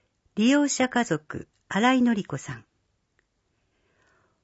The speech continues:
重い障害の子どもを受け入れる施設はとても少ないので、皆さん大変な思いをしています。日で日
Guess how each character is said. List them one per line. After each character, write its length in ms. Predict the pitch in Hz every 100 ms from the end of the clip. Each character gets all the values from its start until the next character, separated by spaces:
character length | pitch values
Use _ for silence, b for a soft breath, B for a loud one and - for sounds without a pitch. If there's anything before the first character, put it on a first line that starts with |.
| _ -
重 280 | 196 262 285
い 80 | 277
障 260 | 269 262
害 220 | 247 240
の 120 | 226 220
子 120 | 226
ど 120 | 226
も 260 | 214 208 202
を 20 |
受 140 | 196
け 100 | 214
入 80 | 208
れ 160 | 202 196
る 100 | 190
施 80 |
設 320 | - 202 - 143
は 220 | 135 -
と 140 | 180
て 100 | -
も 140 | 254 254
少 240 | - 240
な 120 | 226
い 60 | 202
の 140 | 147
で、 180 | 151 151 b b b b b
皆 240 | 202 226 269
さ 180 | 196 156
ん 80 | -
大 320 | - 202 262
変 240 | 269 254
な 160 | 247 220
思 240 | 220 240
い 100 | 196 139
を 40 |
し 120 | -
て 100 | 151
い 100 | 147
ま 140 | 139 139
す。 220 | - - _ _ _ _ _ _ _ _ _ _ _ _ _ _
日 440 | 196 185 220 226 - _ -
で 260 | 180 - b b 202
日 220 | 190